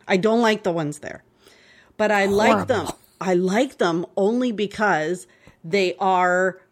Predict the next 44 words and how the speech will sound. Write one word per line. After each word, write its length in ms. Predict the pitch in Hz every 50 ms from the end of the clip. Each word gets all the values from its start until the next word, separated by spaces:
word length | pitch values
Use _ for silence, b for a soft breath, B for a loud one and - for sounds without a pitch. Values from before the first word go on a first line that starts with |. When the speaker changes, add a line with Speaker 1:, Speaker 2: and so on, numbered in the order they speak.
| _ _ _ _ _
Speaker 1:
positioned 840 | - 202 214 185 170 180 233 294 330 - - - 269 220 208 208 190
in 220 | - - 208 196
such 300 | 190 - 226 208 202 -
a 60 | 233 214
way 260 | 190 190 180 170 170
that 260 | 156 - 180 170 -
they 140 | 190 185 180
are 120 | 170 175 180
technically 1000 | - - - - 254 254 262 - 247 233 196 - 185 175 160 143 139 143 139 b b b b b -
in 180 | 170 170 165
Fantasyland. 840 | 156 - 156 147 151 151 - - 127 92 - - - - - - - - - 233
Speaker 2:
Oh, 500 | 208 190 185 185 190 196 185 170 156 151 - - -
so 140 | - - 233
it 40 | 220
makes 280 | 214 214 202 - -
up 140 | 208 202 196
for 120 | - 202 185
them. 240 | 175 165 160 165 - _ _ _ _ _ _ _ _ _
The 100 | - 247
tragedy 640 | - - - 254 220 226 262 220 247 220 233 226 220
of 180 | 220 214 190 202
Speaker 1:
<laughs> 0 |
Speaker 2:
their, 280 | 226 214 214 202 202
Speaker 1:
The 120 | 233 254 226
Speaker 2:
of 100 | 220 202
their, 100 | 254 233
Speaker 1:
tragedy 500 | 226 220 226 220 240 294 262 262 254 247
Speaker 2:
their 80 | 240 220
Speaker 1:
of 60 | 208
them 140 | 208 226 220
Speaker 2:
size. 100 | 220 226
Speaker 1:
only 180 | 226 220 220 214
being 340 | 208 214 208 202 202 196 196
three, 380 | 214 208 214 202 202 202 214 - 196 -
three 200 | 196 208 202 190
stalls. 460 | 190 - 262 262 254 202 165 185 - B B B B B B B B -
And 200 | 240 220 214 220
the 80 | 214
reason 440 | 214 262 285 294 285 190 254 247 214
is 260 | 196 185 190 196 190
because, 320 | - 220 185 - 220 196 190
of 160 | 196 190 -
course, 380 | - 269 240 202 190 185 - -
in, 500 | - - 202 190 190 190 185 190 185